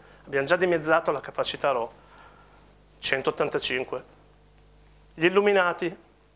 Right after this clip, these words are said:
abbattono ulteriormente la capacità hardware acquisita, centotrentadue, il cambio di paradigma. Trenta terabyte acquisiti,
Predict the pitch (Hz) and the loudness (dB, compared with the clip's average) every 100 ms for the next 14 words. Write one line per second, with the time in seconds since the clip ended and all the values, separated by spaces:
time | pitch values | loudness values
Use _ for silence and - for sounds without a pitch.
0 | _ _ _ _ _ - 143 160 196 190 | _ _ _ _ _ -6 0 2 4 4
1 | 185 175 165 160 180 165 143 135 - 139 | 2 2 0 2 0 0 -4 -4 -8 -8
2 | 143 147 135 123 - - 139 135 135 131 | -4 0 2 0 -6 0 0 0 -2 -4
3 | - 147 165 170 185 190 - - - - | -4 -2 0 0 0 -2 -8 -20 -8 -6
4 | 127 135 131 131 165 156 165 190 - - | -4 -6 -6 -6 -4 0 -2 -2 -14 -20
5 | - - - - - - - 165 214 - | -20 -20 -20 -20 -20 -20 -2 0 0 0
6 | 143 127 135 185 151 160 - 127 135 160 | 0 0 -2 -4 -4 -10 -4 -2 -2 -2
7 | 117 117 123 - - - - _ - - | -6 -10 -16 -20 -20 -20 -20 _ -20 -20
8 | - - - - - - 196 208 208 208 | -20 -20 -20 -20 -16 0 2 2 2 2
9 | 208 - 165 151 135 120 101 - - - | 0 -2 0 2 0 -2 -4 -14 -20 -20
10 | _ _ _ _ _ _ _ - 131 - | _ _ _ _ _ _ _ -14 -12 -6
11 | 139 185 190 208 | -2 0 0 -4